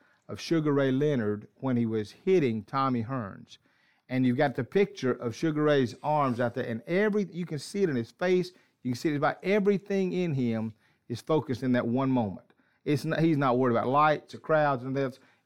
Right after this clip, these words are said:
everything is right there. That's exactly what that means. Paul was saying,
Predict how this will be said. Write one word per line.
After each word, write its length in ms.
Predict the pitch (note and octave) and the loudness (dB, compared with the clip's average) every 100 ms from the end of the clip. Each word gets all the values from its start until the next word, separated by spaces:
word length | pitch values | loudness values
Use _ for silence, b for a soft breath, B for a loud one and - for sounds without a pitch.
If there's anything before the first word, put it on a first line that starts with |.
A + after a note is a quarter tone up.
| - | -4
everything 640 | G3 A3+ D3+ B2 C3 B2 | 2 2 2 0 0 0
is 180 | A#2 G2+ | 0 -2
right 400 | A#2 B2+ C3 B2+ | -2 0 0 -2
there. 280 | A#2 G2 - b b b - | -6 -10 -12 b b b -2
That's 220 | F3+ F#3 | -2 -2
exactly 420 | C#3 B2+ E3+ E3+ | -2 -2 -2 -2
what 40 | |
that 80 | D3 | -2
means. 160 | C#3 G2+ | -2 -4
Paul 320 | - G3 G#3 | -2 2 2
was 180 | D3+ B2 | 2 0
saying, 300 | D3+ C3 | 0 0